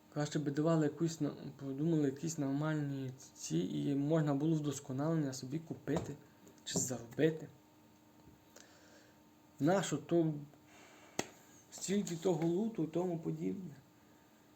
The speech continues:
Сюжетка та, ще трохи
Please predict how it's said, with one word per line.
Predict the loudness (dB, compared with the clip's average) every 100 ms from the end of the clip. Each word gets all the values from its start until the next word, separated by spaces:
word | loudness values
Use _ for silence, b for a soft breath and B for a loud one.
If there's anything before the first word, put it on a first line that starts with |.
| b b b b -20 0
Сюжетка | 2 6 6 6 2
та, | 2 2 2 -2 -4
ще | -2 -2
трохи | 0 0 0 -4